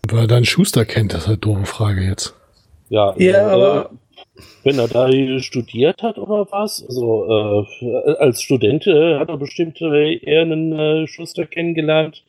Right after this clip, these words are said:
Speaker 2: äh, als bei, äh, Vater, ne, zu Hause in Crab Apple Cove.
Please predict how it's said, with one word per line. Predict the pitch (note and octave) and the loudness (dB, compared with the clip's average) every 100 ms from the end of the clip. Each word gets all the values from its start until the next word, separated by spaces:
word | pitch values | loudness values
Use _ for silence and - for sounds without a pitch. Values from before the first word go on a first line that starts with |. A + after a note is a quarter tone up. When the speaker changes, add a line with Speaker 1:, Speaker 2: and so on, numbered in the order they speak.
| _ _ _ _ _ | _ _ _ _ _
Speaker 2:
äh, | C#3+ C#3+ D3+ D3 D#3+ | 2 4 4 4 0
als | - D3 - | -6 -10 -6
bei, | C#3+ | -2
äh, | C3+ C#3+ C#3+ D3 | 2 4 2 0
Vater, | - E3+ D#3+ | -2 -2 -2
ne, | A2+ A2+ A#2 B2+ B2+ C3+ | -2 0 2 2 2 0
zu | C3 B2+ | -4 -8
Hause | A#2 C#3 C#3+ | -8 -6 -6
in | C#3 C3 | -6 -6
Crab | - C3 | -4 -4
Apple | - D#3+ | -6 -8
Cove. | D3+ F#3+ E3 - | -2 0 0 -2